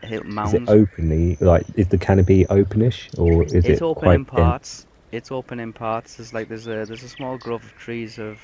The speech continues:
Speaker 1: uh, about, about six or seven trees, and then there'll be a, a, an open canopy, and then there'll be a gap, and you can cross that, and then you'll be able to get under maybe another four or five trees.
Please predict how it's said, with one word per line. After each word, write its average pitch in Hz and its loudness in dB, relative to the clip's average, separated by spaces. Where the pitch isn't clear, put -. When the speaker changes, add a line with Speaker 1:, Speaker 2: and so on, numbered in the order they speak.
Speaker 1:
uh, 104 -8
about, 92 -10
about 131 -8
six - -18
or - -20
seven 110 -14
trees, 110 -12
and 104 -12
then 104 -12
there'll 104 -10
be 104 -12
a, 98 -10
a, 95 -10
an 90 -14
open 107 -10
canopy, 113 -14
and 104 -12
then 113 -8
there'll 107 -8
be 104 -8
a 98 -6
gap, 107 -8
and 98 -10
you 107 -10
can 104 -14
cross 135 -10
that, 101 -8
and 98 -12
then 98 -10
you'll 98 -10
be 101 -12
able 95 -12
to 95 -12
get 98 -12
under 95 -14
maybe 95 -14
another 95 -12
four 98 -12
or 92 -10
five 95 -8
trees. 95 -14